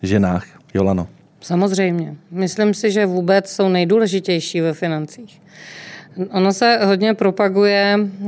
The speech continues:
Speaker 2: a já to s-, znám z těch bank a z těch korporací obecně,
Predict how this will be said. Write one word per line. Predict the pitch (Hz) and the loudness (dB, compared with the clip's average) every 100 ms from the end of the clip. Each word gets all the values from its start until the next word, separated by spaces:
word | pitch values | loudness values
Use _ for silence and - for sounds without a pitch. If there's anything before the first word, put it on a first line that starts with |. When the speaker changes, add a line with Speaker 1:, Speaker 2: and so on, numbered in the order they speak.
| 190 | -4
Speaker 2:
a | 175 | 0
já | 175 170 | 2 2
to | 165 180 | 2 -2
s-, | 175 - - | -4 -12 -12
znám | 175 165 170 170 | -6 0 0 0
z | |
těch | - 180 | 0 0
bank | 160 165 170 | 2 0 0
a | 175 | -4
z | |
těch | - 175 | -4 -4
korporací | 170 - 175 175 - 180 | -6 -2 -2 -2 0 0
obecně, | 170 175 - 185 180 175 | 2 -2 -2 0 0 0